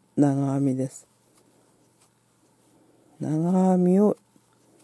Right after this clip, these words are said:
一目ずつ編み、ここは長編みを二目編み入れます。同じ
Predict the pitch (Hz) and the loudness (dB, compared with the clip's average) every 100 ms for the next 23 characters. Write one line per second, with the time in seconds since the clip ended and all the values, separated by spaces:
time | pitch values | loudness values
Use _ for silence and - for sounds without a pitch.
0 | _ _ _ _ _ _ _ _ _ _ | _ _ _ _ _ _ _ _ _ _
1 | - 196 180 170 160 175 - 151 143 135 | -12 -4 0 0 0 -4 -4 -4 -2 -2
2 | - - - - 220 208 143 156 165 180 | -4 -8 -6 4 6 6 4 2 2 0
3 | 190 202 196 190 202 233 - _ _ _ | 0 0 0 2 4 4 2 _ _ _
4 | _ _ _ _ _ _ _ - - 226 | _ _ _ _ _ _ _ -6 2 4
5 | 202 143 135 131 135 131 127 127 - - | 4 4 2 0 0 -2 -4 -8 -10 -10
6 | _ _ _ _ _ _ _ _ _ _ | _ _ _ _ _ _ _ _ _ _
7 | _ _ _ _ _ _ _ _ _ _ | _ _ _ _ _ _ _ _ _ _
8 | - 165 190 202 196 208 | 0 4 6 4 4 0